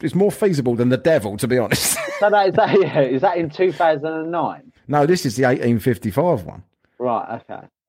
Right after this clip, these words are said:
Speaker 1: Uh, others, whoever, however, suggest that wildlife was resp-, responsible, with the incident sparking the interest of naturalists.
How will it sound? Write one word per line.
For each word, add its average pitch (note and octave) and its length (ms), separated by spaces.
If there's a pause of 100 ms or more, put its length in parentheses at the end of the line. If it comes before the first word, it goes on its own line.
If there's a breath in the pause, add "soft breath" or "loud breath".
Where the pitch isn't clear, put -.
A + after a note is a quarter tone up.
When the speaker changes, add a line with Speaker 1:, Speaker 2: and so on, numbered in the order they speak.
(640)
Speaker 1:
Uh, C#3+ 160
others, A2+ 640
whoever, A#2+ 580
however, F#2+ 440
suggest A2 420
that G2+ 160
wildlife G2 840
was E2 220
resp-, - 240
responsible, D#2+ 680 (340 soft breath)
with G2+ 120
the C#3 140
incident A#2+ 340
sparking C3+ 640
the B2 160
interest A#2 480
of F#2+ 100
naturalists. - 1080